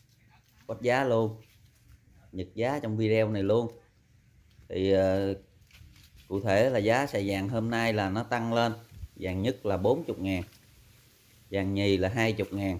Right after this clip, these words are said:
là giá thu mua tại vườn nha các bạn. Thì, ờ, hôm nay mình báo là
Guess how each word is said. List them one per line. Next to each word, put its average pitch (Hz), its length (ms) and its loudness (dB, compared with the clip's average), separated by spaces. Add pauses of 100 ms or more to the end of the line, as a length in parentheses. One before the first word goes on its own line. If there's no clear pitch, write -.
(1700)
là 87 120 -6
giá 110 380 2
thu 143 100 0
mua 123 220 4
tại 101 200 0
vườn 101 260 4
nha 117 140 -2
các - 80 -12
bạn. 98 200 -2 (1400)
Thì, 92 220 -6
ờ, 90 560 -4 (220)
hôm 98 140 -6
nay 117 180 -2
mình 98 220 -2
báo 107 220 2
là 87 440 -4